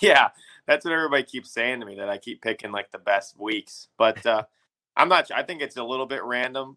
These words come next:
uh, which qualifiers I'm getting through. But when I do get in, it's really nice to come to these places. And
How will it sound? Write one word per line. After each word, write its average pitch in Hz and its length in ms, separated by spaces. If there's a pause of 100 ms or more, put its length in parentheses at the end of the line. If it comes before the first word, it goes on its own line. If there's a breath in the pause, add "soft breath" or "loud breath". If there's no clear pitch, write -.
(120)
uh, 107 100
which 110 260
qualifiers 117 480
I'm 107 120
getting 107 240
through. 120 280
But 110 240
when 123 140
I 117 80
do 123 260
get 120 200
in, 110 220
it's 101 200
really 123 180
nice 113 200
to - 100
come 110 160
to 104 80
these 101 140
places. 104 500
And 98 180